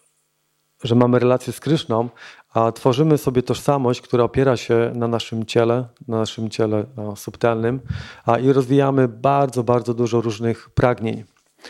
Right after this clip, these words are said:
A niestety ten ś-, ś-, świat materialny jest skonstruowany w taki sposób, a, że te pragnienia nigdy, a, nie mogą być w pełni zaspokojone.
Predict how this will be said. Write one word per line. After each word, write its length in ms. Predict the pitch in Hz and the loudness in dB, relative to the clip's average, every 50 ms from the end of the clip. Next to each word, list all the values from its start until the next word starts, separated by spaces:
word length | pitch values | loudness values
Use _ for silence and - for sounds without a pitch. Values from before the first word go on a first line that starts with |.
| - - - - - - - - _ _ | -20 -18 -18 -18 -20 -20 -20 -20 _ _
A 180 | - 123 123 127 | 0 0 2 2
niestety 400 | 135 139 - - 180 175 196 156 | 2 0 0 0 0 0 2 2
ten 160 | - 147 139 | 2 2 2
ś-, 180 | 131 - - - _ _ - 143 - _ | 0 -4 -10 -16 _ _ -16 -16 -16 _
ś-, 300 | - - - - - - | -16 -16 -14 -14 -14 -14
świat 280 | - - - 143 143 139 | -2 0 0 0 2 2
materialny 580 | 147 139 - - 123 131 131 127 127 127 127 127 | 0 -2 0 2 2 2 4 2 2 2 2 2
jest 120 | 120 - | 0 0
skonstruowany 600 | - - 131 120 - - 131 120 117 117 117 117 | -2 -4 -4 -4 0 0 0 2 2 0 0 -2
w 80 | - - | -4 -2
taki 240 | - 135 - - 151 | -4 -4 -2 -4 -6
sposób, 580 | - - - 117 107 - - 127 131 131 - - - - - - - - _ | -4 0 0 0 0 0 0 0 0 0 -2 -4 -6 -12 -20 -20 -20 -4 _
a, 200 | 120 117 117 120 | 0 2 2 0
że 140 | 107 120 - | -2 -4 -2
te 120 | - 131 | -2 0
pragnienia 460 | - 135 127 120 131 143 139 135 127 | 2 0 0 0 0 0 0 0 0
nigdy, 540 | 120 123 135 147 135 135 131 131 131 135 - - _ _ _ _ _ _ _ _ | 0 0 -2 0 2 2 4 4 2 0 -4 -10 _ _ _ _ _ _ _ _
a, 300 | - 117 117 117 117 117 127 | -4 -2 -2 0 -2 -2 -2
nie 120 | 123 120 120 | -2 0 2
mogą 320 | 123 123 113 123 117 113 | 2 2 2 0 -2 2
być 360 | 110 117 113 - - - - - - | 2 0 0 0 -6 -14 -18 -20 -20
w 100 | - - | -4 0
pełni 480 | 123 117 117 117 117 117 113 113 120 120 | 2 2 2 0 -2 -2 -4 -4 -6 -6
zaspokojone. 720 | 113 110 107 - - 117 - - 117 113 110 110 110 117 | -8 -10 -12 -4 -2 -2 0 2 0 0 0 0 -4 -6